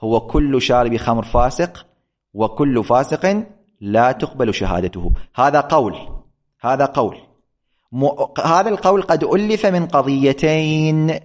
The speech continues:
القضية الأولى: "كل شارب خمر فاسق"، والقضية الثانية: "كل فاسق لا تقبل شهادته".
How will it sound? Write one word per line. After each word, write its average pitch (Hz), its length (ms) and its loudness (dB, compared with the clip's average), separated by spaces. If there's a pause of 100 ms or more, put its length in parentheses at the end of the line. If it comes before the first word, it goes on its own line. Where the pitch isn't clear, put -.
(420)
القضية 143 560 2
الأولى: 135 340 4
"كل 160 280 0
شارب 170 300 2
خمر 170 340 0
فاسق"، 175 500 -2 (280)
والقضية 127 500 0
الثانية: 131 540 0 (300)
"كل 113 320 0
فاسق 120 440 0
لا 120 240 0
تقبل 160 500 0 (220)
شهادته". 90 840 -6